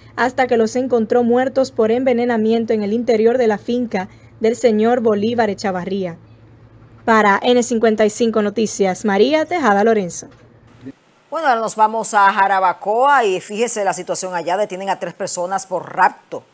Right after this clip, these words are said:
Speaker 2: con violencia frustrada de drogas y armas de fuego.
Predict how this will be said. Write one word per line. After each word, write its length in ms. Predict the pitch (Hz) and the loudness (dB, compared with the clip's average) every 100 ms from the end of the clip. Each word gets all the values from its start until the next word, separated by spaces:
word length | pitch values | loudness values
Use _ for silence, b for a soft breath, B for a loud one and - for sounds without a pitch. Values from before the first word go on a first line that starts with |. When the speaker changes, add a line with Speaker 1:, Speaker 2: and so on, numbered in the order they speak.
| b b b _ | b b b _
Speaker 2:
con 280 | 185 175 | -6 -6
violencia 600 | 170 170 165 190 247 226 202 | -8 -8 -6 -6 -6 -6 -8
frustrada 460 | 165 - 190 185 | -8 -6 -2 -2
de 120 | 165 | -4
drogas 460 | 147 190 214 196 - | -6 -2 0 -2 -4
y 80 | 156 | -6
armas 300 | 156 165 - | -6 -8 -10
de 100 | 208 | -12
fuego. 340 | - 117 90 | -12 -14 -14